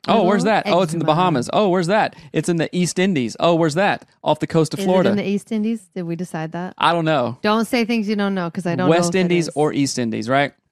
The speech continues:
Speaker 2: It's in the Indies.
Speaker 1: And so anyway, we went to the Bahamas, and we wanna talk about not just how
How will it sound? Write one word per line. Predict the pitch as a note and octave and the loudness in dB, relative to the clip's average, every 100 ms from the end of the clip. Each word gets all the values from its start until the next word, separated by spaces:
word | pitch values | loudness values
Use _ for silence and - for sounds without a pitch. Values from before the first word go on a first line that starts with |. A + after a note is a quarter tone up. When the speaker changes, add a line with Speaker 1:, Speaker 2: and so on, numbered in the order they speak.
| _ | _
Speaker 2:
It's | G3 | -8
in | F3+ | -8
the | |
Indies. | E3+ D#3 D#3+ - | -8 -8 -10 -6
Speaker 1:
And | C#3+ C#3+ C#3+ | -2 0 2
so | D#3+ E3 | 2 2
anyway, | A3 C#3 C3 | 2 0 0
we | D3+ | 0
went | F3+ | 0
to | C#3+ | 0
the | |
Bahamas, | C3 C#3 B2+ A#2+ A2+ - | -2 -2 -4 -6 -10 -6
and | F3+ G3 D#3 D3 D3+ - _ _ - - - | -2 0 0 -2 -4 -10 _ _ -20 -20 -8
we | C3+ | -4
wanna | F#3+ A#3 | -2 -4
talk | - A3 - | 0 0 2
about | B2 B2+ D#3 - - | 0 2 0 -4 -10
not | D3+ E3+ F3 | -2 -2 0
just | E3+ - - - _ - | -4 -4 -8 -14 _ -12
how | D3 D#3 C#3+ | 0 2 2